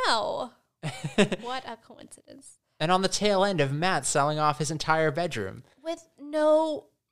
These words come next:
Speaker 1: no
Speaker 2: <laughs>
Speaker 1: resolution. Ugh.
Speaker 2: Yeah.
Speaker 1: So, you know, Lizzie has her, you know, moral reckoning. And then at the following performance, because, you know,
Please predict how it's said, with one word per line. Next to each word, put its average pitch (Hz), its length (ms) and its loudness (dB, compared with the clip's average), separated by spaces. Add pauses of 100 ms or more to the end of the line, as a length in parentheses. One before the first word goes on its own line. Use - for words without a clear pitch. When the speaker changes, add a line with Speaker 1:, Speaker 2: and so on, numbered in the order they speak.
(140)
Speaker 1:
no 285 380 0
Speaker 2:
<laughs> - 20 -6
Speaker 1:
resolution. 277 1000 -4 (1400)
Ugh. 285 640 4 (640)
Speaker 2:
Yeah. 110 280 -8 (560)
Speaker 1:
So, 285 380 -2
you 294 140 -8
know, 233 240 -2
Lizzie 240 380 -6
has 247 320 -2
her, 214 560 -6
you 233 140 -10
know, 208 140 -2
moral 208 400 2
reckoning. 196 760 -6 (400)
And 226 180 -8
then 220 340 -2
at 214 380 -4 (100)
the 226 140 -2
following 220 1000 -2 (340)
performance, 202 920 -8 (580)
because, 202 460 -2
you 226 100 -4
know, 202 400 -2